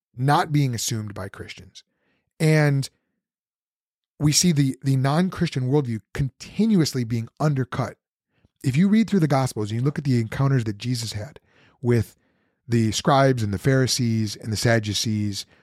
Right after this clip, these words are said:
or you look at Paul on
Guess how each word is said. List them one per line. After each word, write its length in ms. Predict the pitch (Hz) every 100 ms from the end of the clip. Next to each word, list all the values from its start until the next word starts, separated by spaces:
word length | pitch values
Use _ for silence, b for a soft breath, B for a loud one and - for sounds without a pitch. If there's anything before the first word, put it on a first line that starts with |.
| b
or 120 | 127
you 80 | 127
look 160 | 139 143
at 200 | - -
Paul 680 | - 131 127 127 127 123 - b b b _ -
on 480 | 117 110 110 107